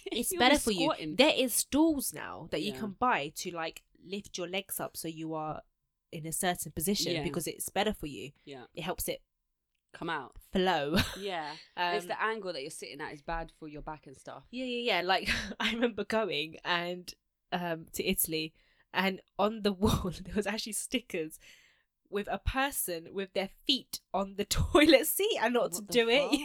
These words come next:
Speaker 1: <laughs>
Speaker 2: fuck? So that means people were literally being
Speaker 1: They
Speaker 2: I
Speaker 1: have
Speaker 2: mean
Speaker 1: their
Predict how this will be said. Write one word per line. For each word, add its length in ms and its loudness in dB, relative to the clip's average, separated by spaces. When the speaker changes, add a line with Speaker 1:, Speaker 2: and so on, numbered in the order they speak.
Speaker 1:
<laughs> 20 -12
Speaker 2:
fuck? 360 -4
So 120 -4
that 120 4
means 140 -4
people 300 -2
were 80 -2
literally 440 -6
being 300 -6
Speaker 1:
They 60 -4
Speaker 2:
I 260 0
Speaker 1:
have 80 -2
Speaker 2:
mean 80 -6
Speaker 1:
their 140 -2